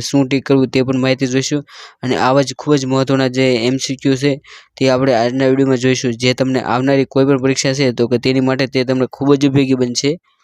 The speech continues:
તો કે આપણે સૌથી પહેલાં વાત કરીએ તો કે ભારત રત્ન પુરસ-, પુરસ્કારનો પ્રારંભ એ ક્યારે કરવામાં આવ્યો હતો? તો કે ભારત રત્ન પુરસ્કારનો પ્રારંભ એ ઓગણીસો ને ચોપનની અંદર કરવામાં આવ્યો હતો. એટલે કે અહીં ઓપ્શન એ તેનો જવાબ બને છે.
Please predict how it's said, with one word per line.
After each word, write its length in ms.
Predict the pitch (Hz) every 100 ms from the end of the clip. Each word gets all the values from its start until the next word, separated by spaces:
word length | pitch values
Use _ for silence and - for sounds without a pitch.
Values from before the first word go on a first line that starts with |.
| _ _ _ _ -
તો 160 | 123
કે 80 | 123
આપણે 240 | 123 139
સૌથી 300 | 127 139 135
પહેલાં 240 | 135 135 127
વાત 160 | 131 -
કરીએ 240 | 147 127
તો 100 | 127
કે 100 | 131
ભારત 340 | 123 120 127 139
રત્ન 220 | 131 135 135
પુરસ-, 300 | 131 135 135 - _ -
પુરસ્કારનો 540 | 131 139 - 135 139
પ્રારંભ 440 | - 127 131 135 -
એ 100 | 127 120
ક્યારે 260 | 135 139
કરવામાં 340 | 139 131 123 120
આવ્યો 100 | 117
હતો? 120 | 127 170 _ - -
તો 140 | - 127
કે 100 | 127
ભારત 320 | 117 120 139
રત્ન 260 | 131 127 135
પુરસ્કારનો 460 | 127 135 - 131 123
પ્રારંભ 420 | - 127 135 131 -
એ 100 | 127 123
ઓગણીસો 380 | 123 135 131 135
ને 100 | 123
ચોપનની 560 | 135 117 135 131 135
અંદર 160 | 131 127
કરવામાં 360 | 123 120 120
આવ્યો 140 | 117 117
હતો. 140 | 139 170 - - -
એટલે 180 | - 123
કે 100 | 127
અહીં 320 | 120 127 139 120
ઓપ્શન 340 | 127 127 131
એ 140 | - 131
તેનો 220 | 131 131 131
જવાબ 260 | 135 131
બને 200 | 123 123
છે. 160 | 120